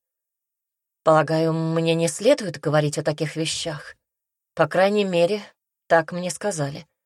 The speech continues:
"Я рад твоей откровенности", пробормотал он. Она пристально посмотрела на него,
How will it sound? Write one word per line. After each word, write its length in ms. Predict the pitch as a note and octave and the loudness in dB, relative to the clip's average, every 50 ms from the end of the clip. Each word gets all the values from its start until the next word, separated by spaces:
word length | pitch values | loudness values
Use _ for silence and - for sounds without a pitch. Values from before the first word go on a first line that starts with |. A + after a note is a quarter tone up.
| _ _ _ _ _ _ _ _ _ _ _ _ _ _ _ _ _ _ | _ _ _ _ _ _ _ _ _ _ _ _ _ _ _ _ _ _
"Я 360 | D#3 D3+ D3+ D#3 F#3 A3 A#3+ | -4 0 2 2 2 2 2
рад 640 | B3+ - B3+ B3 A#3 F#3+ D#3 C3+ B2 - - - - | 2 2 2 2 2 2 0 -2 -4 -6 -14 -20 -10
твоей 440 | - C3 C3 C#3+ D3 C#3+ D3 D3 C#3+ | -8 -2 0 2 2 2 2 0 0
откровенности", 1400 | - - D3 D3+ - - - D3 D3+ D3 C#3+ D#3 D#3 D3+ D3+ D#3 D#3 D#3+ E3 D#3 - - - - - F#3 E3+ - _ _ _ _ _ _ _ _ _ _ _ | 0 -2 -6 -6 -6 -4 0 2 2 2 2 0 0 0 -2 -2 -4 -4 -6 -6 -8 -10 -12 -14 -14 -16 -18 -20 _ _ _ _ _ _ _ _ _ _ _
пробормотал 720 | _ - D3 D3+ D3 D3+ D3+ D3+ D3+ D3+ D3+ D3 C#3+ C#3 C#3 | _ 0 2 2 4 2 2 0 0 -2 -4 -4 -4 -4 -6
он. 180 | C#3+ C#3+ D#3 - _ _ _ _ _ _ _ _ _ _ _ _ _ _ _ _ _ _ _ _ _ _ | -8 -10 -12 -16 _ _ _ _ _ _ _ _ _ _ _ _ _ _ _ _ _ _ _ _ _ _
Она 280 | - C3+ D3 D3+ C#3+ | -2 2 2 2 2
пристально 500 | D3 - D3+ D3 C#3+ - - D#3 C#3+ C#3 | 2 0 -2 -2 -2 -2 -2 -2 -2 -2
посмотрела 680 | - - D3 D3 - D3+ C#3+ C3+ - E3 F#3 F#3 E3+ D3+ | -2 -2 -4 -2 -2 -2 -2 -2 -2 -4 -6 -6 -6 -6
на 120 | C#3 C3+ | -4 -4
него, 340 | C3+ C3+ C3 C3+ B2+ B2+ | -4 -4 -2 -2 -2 -2